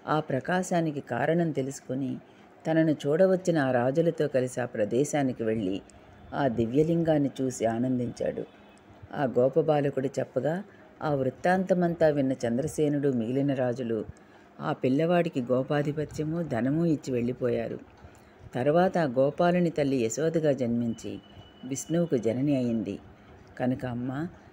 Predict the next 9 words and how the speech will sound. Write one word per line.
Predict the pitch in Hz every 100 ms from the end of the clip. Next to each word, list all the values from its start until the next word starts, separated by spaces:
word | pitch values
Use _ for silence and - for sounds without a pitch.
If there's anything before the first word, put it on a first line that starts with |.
| - -
శివపూజా | 135 147 165 190 180 180
మహిమ | 151 143 131
వలన | 127 120 117 113 113 - - - -
మరుజన్మలో | 120 131 156 165 180 190 175
నీవు | 143 135 156
కూడా | 165 156 143 127
అలాగే | 104 127 151 170
అవుతావు | 135 127 117 117 -
అన్నారు. | 120 113 104